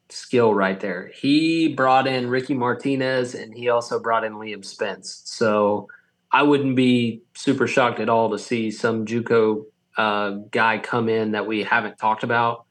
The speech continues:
and just take over the job and hit mid three hundreds with,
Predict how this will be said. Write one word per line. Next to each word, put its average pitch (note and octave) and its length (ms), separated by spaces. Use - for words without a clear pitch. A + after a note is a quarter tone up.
and G#2+ 360
just A2 320
take A#2 200
over A2 140
the G#2+ 80
job G#2 400
and G2 340
hit - 400
mid A#2+ 260
three A#2+ 220
hundreds A2+ 640
with, G#2 280